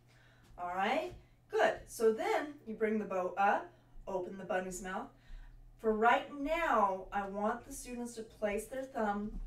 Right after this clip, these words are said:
on the silver portion, the ferrule. That, then they just drop all their other fingers. These two, the middle two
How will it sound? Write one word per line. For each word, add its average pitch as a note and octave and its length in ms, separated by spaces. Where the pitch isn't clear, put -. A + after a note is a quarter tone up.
on G3+ 200
the F#3 60
silver G#3 440
portion, G3 500
the F#3+ 100
ferrule. - 520
That, G3 360
then A3 440
they A3+ 100
just G#3 240
drop F3+ 360
all F3+ 140
their F#3+ 140
other A3 160
fingers. - 500
These A3 280
two, D4 420
the C4 120
middle A3 280
two C#4+ 480